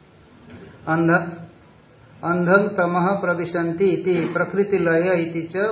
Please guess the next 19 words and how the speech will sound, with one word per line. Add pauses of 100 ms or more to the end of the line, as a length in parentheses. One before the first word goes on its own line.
(160)
पौराणिकैर
उच्यते। (1040)
अंधं
तमः
प्रविशन्ति,
अव्याकृत
उपासना
करने
से
वो
अंधकार
को
प्रवेश
करेंगे,
अर्थात
प्रकृति
लय
हो
जाएंगे।